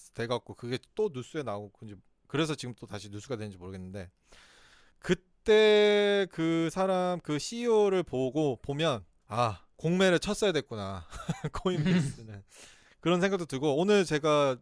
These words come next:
Speaker 1: 금융 관련 팟캐스트에서 짐 체이노스라고 그 공매 전문 헤지펀드 매니저 있거든요. 그래서 그분이 코인베이스 공매를 쳤는데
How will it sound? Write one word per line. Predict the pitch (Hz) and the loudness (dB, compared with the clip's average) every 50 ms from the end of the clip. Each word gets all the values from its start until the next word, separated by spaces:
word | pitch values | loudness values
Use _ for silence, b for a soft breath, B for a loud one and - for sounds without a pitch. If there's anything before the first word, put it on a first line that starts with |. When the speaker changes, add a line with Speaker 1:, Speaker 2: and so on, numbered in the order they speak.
| _ | _
Speaker 1:
금융 | - - 151 160 180 196 202 196 | -12 -8 -6 -4 -2 -2 -2 0
관련 | 190 190 180 170 170 165 160 151 - | 0 0 0 0 0 -2 -4 -6 -6
팟캐스트에서 | - 202 196 - - 190 175 - - - 165 151 131 139 131 131 135 131 120 104 95 90 101 107 _ _ _ | -6 -6 -6 -6 -6 -6 -6 -6 -6 -6 -4 -4 -2 -2 0 0 0 0 0 -2 -4 -6 -12 -20 _ _ _
짐 | - - 131 139 147 147 | -14 -10 -6 -6 -6 -6
체이노스라고 | - - 190 196 196 196 175 - - 170 151 143 135 123 123 123 123 117 | -4 -4 -2 -2 -2 -2 -4 -6 -6 -2 -2 -2 -2 -2 -2 -4 -4 -6
그 | - - - | -8 -12 -16
공매 | - - 139 143 151 165 170 165 160 156 151 143 135 123 - _ _ _ | -12 -8 -8 -6 -2 -2 0 0 0 0 0 -2 -4 -6 -8 _ _ _
전문 | - 127 131 135 135 139 135 131 127 131 | -10 -8 -6 -6 -6 -6 -6 -6 -6 -6
헤지펀드 | 131 165 170 - - 180 160 143 135 | -6 -6 -6 -6 -8 -8 -8 -6 -6
매니저 | 110 107 113 113 107 95 | -8 -8 -8 -8 -10 -12
있거든요. | - - 98 98 98 117 160 - _ b b b b b | -12 -12 -14 -14 -14 -16 -18 -20 _ b b b b b
그래서 | b - 120 | b -14 -12
그분이 | - - 143 143 165 170 165 165 156 | -8 -8 -6 -4 -4 -4 -2 -4 -4
코인베이스 | - - 220 226 220 208 196 170 - - - 160 | -4 -4 -4 -2 0 0 -2 -2 -2 -6 -8 -8
공매를 | 147 - 139 131 135 143 143 135 127 | -6 -6 -6 -4 -4 -2 -2 -4 -4
쳤는데 | - - 196 185 170 151 143 151 147 120 90 87 | -6 -8 -8 -8 -8 -8 -6 -6 -6 -6 -6 -8